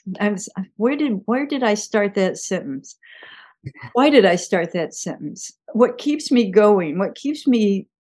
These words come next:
going isn't some Pollyannish, you know, everything's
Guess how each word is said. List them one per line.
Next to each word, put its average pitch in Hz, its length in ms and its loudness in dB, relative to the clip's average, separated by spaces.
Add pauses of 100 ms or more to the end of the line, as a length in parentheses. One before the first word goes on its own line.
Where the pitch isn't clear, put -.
(180)
going 208 560 4
isn't 233 460 2
some 196 380 -4
Pollyannish, 175 1040 -2 (340)
you 190 100 -2
know, 170 400 -2 (180)
everything's 196 580 2